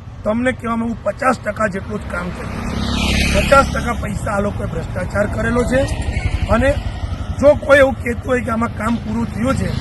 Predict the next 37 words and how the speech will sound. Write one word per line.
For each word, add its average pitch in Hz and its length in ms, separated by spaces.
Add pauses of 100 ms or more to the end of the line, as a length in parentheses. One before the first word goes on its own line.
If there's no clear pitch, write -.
(300)
તો 233 100
તમે 226 260
આવી 202 220
જાઓ, 254 240 (420)
તમારી 220 340
એજન્સીના 220 580
લોકોને 208 400
લઈને, 220 440 (840)
અધિકારીઓ 254 600
અને 226 180
કોન્ટ્રાક્ટરો 208 680
બધા 208 260
જ 240 60
આવો, 247 220 (440)
અને 226 120
આની 214 200
ઉપર 220 240
બસો, 208 320
બસો 269 300
મીટરની 233 420
જગ્યા 220 340
પર 226 200 (380)
તમે 220 200
લોકો 220 180
કોર 269 340
મશીન 233 380
જેના 214 360 (460)
સેમ્પલ 226 380
લો, 196 220 (300)
તમને 226 220
ખબર 214 300
પડી 226 260
જશે 233 200
કે 214 60
આમાં 220 180
કેટલો 277 460
મોટો 226 480